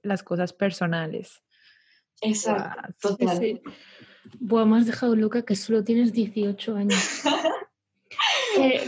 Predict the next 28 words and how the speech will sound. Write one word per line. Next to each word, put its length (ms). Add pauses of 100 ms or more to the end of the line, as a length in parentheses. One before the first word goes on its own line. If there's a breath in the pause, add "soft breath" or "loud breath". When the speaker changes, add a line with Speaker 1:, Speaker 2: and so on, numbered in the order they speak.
Speaker 3:
bueno, 520
con 280
todo 160
lo 120
que 120
has 140
podido 280
experimentar, 800 (540 loud breath)
¿cómo 300
manifiestas 800
todo 160
lo 180
que 140
quieres? 640 (120)
En 80
plan, 280
con 200 (1300)
Speaker 2:
Guau, 600 (380)
qué 140
guay. 400 (160)
<laughs> 460 (600 loud breath)
Pues, 400 (320)
yo 160
creo 220
que 100
con 140
la 100
vibración. 640